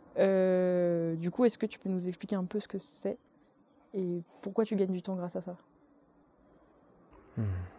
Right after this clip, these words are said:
Speaker 2: Alors, je dirais que, hmm,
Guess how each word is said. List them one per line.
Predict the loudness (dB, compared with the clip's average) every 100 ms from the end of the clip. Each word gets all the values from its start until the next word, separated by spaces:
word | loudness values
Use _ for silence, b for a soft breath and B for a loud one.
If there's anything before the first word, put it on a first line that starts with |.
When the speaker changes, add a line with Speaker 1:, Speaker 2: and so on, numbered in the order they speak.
| -20 -20 -20 -20 -20 -20 -20 -16 B B 10
Speaker 2:
Alors, | 12 12 6 -8 -20 -20 -20 -20 -4
je | 0
dirais | 8 10 8
que, | 10 12 12 12 12 8
hmm, | 6